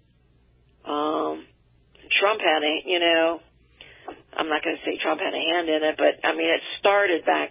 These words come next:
then. And it's, it, it, I don't know. I'm, I'm,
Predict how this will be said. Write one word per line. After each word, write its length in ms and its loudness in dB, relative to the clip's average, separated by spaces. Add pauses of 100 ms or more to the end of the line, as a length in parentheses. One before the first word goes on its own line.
then. 400 -4 (680)
And 640 2
it's, 280 0 (1080)
it, 220 4
it, 200 2
I 120 2
don't 160 2
know. 260 2 (240)
I'm, 160 -4 (420)
I'm, 180 -2